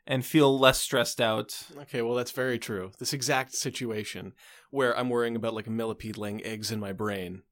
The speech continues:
Speaker 2: while I sleep.
Speaker 1: So you
Speaker 2: Perfect example.
Speaker 1: Hold on, Piers. You're not. So you're supposed to make me feel less worried.
Speaker 2: Right. But you
Speaker 1: So you're making me feel more
Speaker 2: but
Speaker 1: worried.
Speaker 2: you,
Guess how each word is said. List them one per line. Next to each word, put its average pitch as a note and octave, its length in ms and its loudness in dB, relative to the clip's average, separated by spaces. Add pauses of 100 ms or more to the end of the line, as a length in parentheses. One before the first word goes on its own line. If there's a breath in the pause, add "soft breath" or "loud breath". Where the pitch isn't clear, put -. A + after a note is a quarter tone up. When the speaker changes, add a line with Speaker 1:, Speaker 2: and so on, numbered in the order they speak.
(220)
Speaker 2:
while G#2 180 -4
I F#2 80 -6
sleep. - 380 -6 (840)
Speaker 1:
So - 180 0
you C3+ 300 4
Speaker 2:
Perfect A3 320 4
example. E3 500 0
Speaker 1:
Hold C#3+ 220 4
on, A#2+ 160 6
Piers. A#2+ 240 -2
You're B2 100 0
not. C3 460 4 (640)
So - 160 0
you're C#3+ 180 8
supposed E3+ 320 4
to D#3 80 0
make C#3+ 240 4
me C3+ 160 2
feel B2 320 4
less B2 280 6
worried. - 360 -8 (220)
Speaker 2:
Right. A#2+ 300 -2 (360)
But - 180 -4
you D3+ 140 0
Speaker 1:
So D3+ 120 0
you're D#3 200 8
making D#3+ 320 6
me B2+ 80 2
feel B2+ 180 0
more A#2+ 180 4
Speaker 2:
but A2 100 8
Speaker 1:
worried. G#2+ 200 0
Speaker 2:
you, D#3+ 220 0